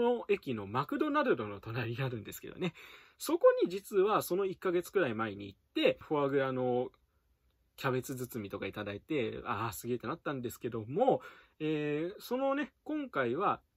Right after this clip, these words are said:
セカンドラインみたいな位置づけであります。で、えー、当時の店名はキャーブド平松。まあ、昔はね、さらにラ・レゼルブっていう名称でやってたところでございます。じゃあ、いよいよ料理の紹介をしましょう。えー、今回はハロウィンディナ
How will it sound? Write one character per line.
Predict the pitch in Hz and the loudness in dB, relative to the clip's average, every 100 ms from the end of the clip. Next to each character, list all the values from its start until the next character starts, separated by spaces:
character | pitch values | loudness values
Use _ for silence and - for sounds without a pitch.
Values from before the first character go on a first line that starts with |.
| _ | _
セ | - 165 | -4 0
カ | 262 | 0
ン | 277 | 2
ド | 277 | 2
ラ | 277 | 2
イ | 156 | 0
ン | |
み | 104 | -2
た | - | -8
い | - | -10
な | - - _ _ | -10 -14 _ _
位 | 147 | -6
置 | 135 | -4
づ | 113 | -2
け | 127 | -2
で | 113 | -2
あ | |
り | 107 | -2
ま | 104 | -6
す。 | - _ - | -10 _ -6
で、 | 117 - | -4 -2
え | 123 120 123 | -2 -2 0
ー、 | |
当 | 302 330 | 2 2
時 | 175 | 2
の | 117 | -2
店 | - 113 | -4 -6
名 | 107 | -6
は | 98 | -8
キ | - | 0
ャ | 208 | 2
ー | 214 | 4
ブ | 202 | 2
ド | |
平 | 185 180 | 2 0
松。 | 123 - - - _ - | -2 -6 -14 -20 _ -4
ま | 180 | 0
あ、 | |
昔 | 135 - 523 - | 2 4 2 4
は | 466 415 | 4 4
ね、 | 175 | 2
さ | 294 | 0
ら | 135 | -2
に | - - | -2 6
ラ・ | 277 - - | 6 6 0
レ | 143 | 2
ゼ | 151 | 2
ル | 147 | 0
ブ | 123 | -2
っ | - | -6
て | _ 117 | _ -2
い | 113 110 110 | 0 -2 -4
う | |
名 | 131 120 | -2 -4
称 | - 120 | -4 -2
で | 165 220 - _ - - | 2 2 0 _ -20 -8
や | 120 | -6
っ | |
て | - | -4
た | 107 - | -6 -8
と | - | -4
こ | |
ろ | 196 | -2
で | 196 | 0
ご | 73 | -2
ざ | |
い | - | -8
ま | |
す。 | - _ _ _ - | -18 _ _ _ -2
じ | 120 | 0
ゃ | |
あ、 | |
い | 104 | 2
よ | 123 | 2
い | 110 | 0
よ | - | 4
料 | 147 185 | 6 8
理 | 110 | 6
の | 95 | -2
紹 | - 101 | -6 -2
介 | 107 | 0
を | 98 | -2
し | - | -2
ま | 113 110 | -4 -4
し | - - | 0 4
ょ | 147 - _ | 4 4 _
う。 | _ _ - | _ _ -6
え | 120 120 120 | -2 0 -2
ー、 | 117 | 0
今 | 262 | -2
回 | 240 247 | 2 4
は | 226 | 4
ハ | - 151 | 4 4
ロ | 208 | 4
ウ | |
ィ | 233 208 | 4 0
ン | |
デ | 180 | 0
ィ | 170 | 2
ナ | 101 - | 0 -4